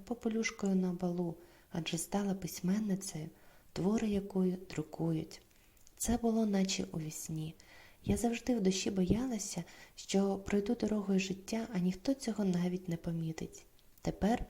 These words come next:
моїм страхам настав кінець. Після мене залишиться щось на згадку. Я написала книжку і впевнена,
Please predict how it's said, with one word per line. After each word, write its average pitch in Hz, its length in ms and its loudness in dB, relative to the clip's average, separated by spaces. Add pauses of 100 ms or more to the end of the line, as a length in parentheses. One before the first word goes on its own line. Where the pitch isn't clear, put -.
(280)
моїм 190 240 6
страхам 196 640 2
настав 170 420 -2
кінець. 151 540 -8 (340)
Після 175 320 -2
мене 196 360 2
залишиться 180 640 0
щось - 320 -6
на 170 120 0
згадку. - 560 -10 (520)
Я 220 160 4
написала 226 520 0
книжку 202 500 2
і 180 40 6
впевнена, 190 600 0